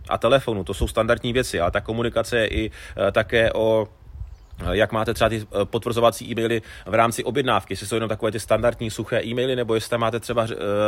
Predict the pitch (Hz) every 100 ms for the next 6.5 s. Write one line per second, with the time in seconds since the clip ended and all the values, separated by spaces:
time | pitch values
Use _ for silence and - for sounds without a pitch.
0 | 104 98 113 117 113 113 113 - 113 117
1 | 127 120 104 101 98 95 92 92 - 101
2 | 101 - 104 104 - 92 90 - - 107
3 | 123 123 - 120 135 143 113 98 101 92
4 | 95 - 85 82 92 - 117 110 117 123
5 | 117 113 113 123 117 113 117 117 113 123
6 | 117 123 117 127